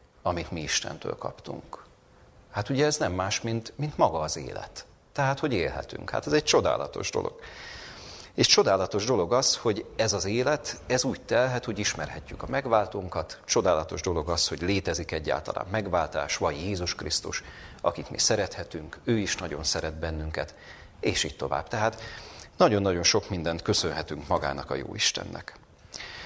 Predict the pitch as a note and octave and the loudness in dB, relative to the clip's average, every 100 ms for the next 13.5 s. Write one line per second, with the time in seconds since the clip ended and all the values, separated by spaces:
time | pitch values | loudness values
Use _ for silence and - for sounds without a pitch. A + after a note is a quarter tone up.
0 | - - C3+ D3 D#3 G3 A#2 G2+ - D#3 | -2 4 6 6 4 4 4 2 4 4
1 | C3 F2+ E2+ D#2+ - - - - C3 - | 4 0 -2 -6 -6 -6 -6 0 0 0
2 | - - - - - - D3+ A2 G2 G#2 | -10 -16 -20 -20 -8 2 4 4 0 -4
3 | - G2+ - C3 G2+ F#2 - C#3 A2 D#2 | -2 -6 0 0 2 0 0 2 2 0
4 | - D2 - - - C#2 E2+ B2 - - | -4 -6 -2 -2 0 0 -2 -6 -12 -6
5 | - G#2 D#2+ D2 C#2 - - - - D#2 | 2 2 2 -4 -6 -8 -8 -8 -4 -4
6 | - A2+ E2 - - F2+ F2 D2+ C#2+ D2 | -2 -6 -8 -16 -4 0 0 0 -4 -6
7 | D2+ - D#2 D#2+ G2+ - C#3+ C3+ F2 D2+ | -4 -2 -2 -4 -6 -4 -4 -2 -4 -4
8 | D2+ C#2 - - - - - - - - | -4 -4 -2 -2 -2 -4 -8 -20 -20 -20
9 | - - - - - - F#2+ - G3+ G#2+ | -18 -16 -14 -12 -12 0 2 4 4 6
10 | F#2 F2 F2 - F2+ G2+ A2+ A#2+ - F#2+ | 4 2 0 2 2 2 2 -2 0 0
11 | E2+ A#2+ E3+ F#2 - G2+ E2+ - F2+ G#2+ | 2 4 4 2 0 0 -2 0 0 0
12 | - F#2 F2+ D3 A#2+ E2 - G2+ E2+ D#2 | -2 -2 2 2 2 0 -2 0 0 0
13 | D2+ D2+ - - | -2 0 2 2